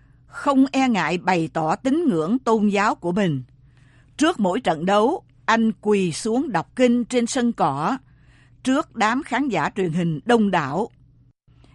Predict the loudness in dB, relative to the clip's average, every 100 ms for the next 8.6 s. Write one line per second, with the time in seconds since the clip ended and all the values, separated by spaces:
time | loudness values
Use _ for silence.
0 | -2 0 2 0 -2 -2 -2 -4 -4 -4
1 | -4 -8 -6 -4 0 -2 -2 -2 -2 -2
2 | -2 -4 -4 -4 -4 -4 -4 -4 -6 -2
3 | 0 0 -2 -8 _ -20 -20 -20 _ -6
4 | -2 0 2 2 -2 -4 -4 -2 -4 -4
5 | -2 0 0 0 0 0 -2 -16 -20 -20
6 | -4 0 0 -2 -4 -4 -4 -2 -2 0
7 | -2 0 0 0 0 2 2 0 -4 -4
8 | -4 -2 -4 -2 -2